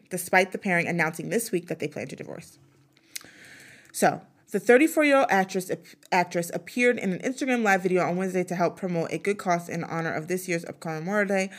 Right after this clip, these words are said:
While speaking on the platform, she sent some mixed signals about her current relationship status. See, I just can't. Um, she joined Red Line Steel C E O and founder to discuss the partnership of donating over two million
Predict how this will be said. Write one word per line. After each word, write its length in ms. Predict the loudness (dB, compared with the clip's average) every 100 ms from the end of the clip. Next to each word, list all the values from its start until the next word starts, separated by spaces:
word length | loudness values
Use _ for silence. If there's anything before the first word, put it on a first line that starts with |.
| -18 -4
While 180 | 4 4
speaking 360 | 2 -4 -4 -4
on 120 | -4
the 60 | -2
platform, 440 | 0 0 -2 -8
she 180 | -6 -8
sent 300 | -4 -6 -4
some 160 | -4
mixed 200 | -4 -4
signals 320 | -8 -6 -6 -4
about 180 | -4
her 80 | -6
current 240 | -6 -6 -4
relationship 360 | -6 -8 -8
status. 260 | -6 -6 -6
See, 280 | -4 -4 -4
I 100 | -6
just 200 | -6 -8
can't. 220 | -8 -10 -12 -20 -20 -20 -20 -20 -20 _ _ _ _ _
Um, 520 | 6 8 8 8 6 2
she 240 | 0 0
joined 600 | 0 4 8 8 6 4 0
Red 300 | 4 4 6
Line 380 | 4 4 4 2
Steel 280 | 0 2
C 300 | 2 -2 0
E 60 | 4
O 160 | 4 4
and 240 | 0 0
founder 480 | 2 4 2 0 -2
to 420 | 0 2 4 2 0
discuss 400 | -6 -2 -2 0
the 100 | -2
partnership 560 | 0 0 -2 -4 -4
of 140 | -4 -2
donating 340 | -2 -2 -2
over 200 | -2 -4
two 340 | -6 -4 0
million 600 | 2 2 0 -2 -4 -6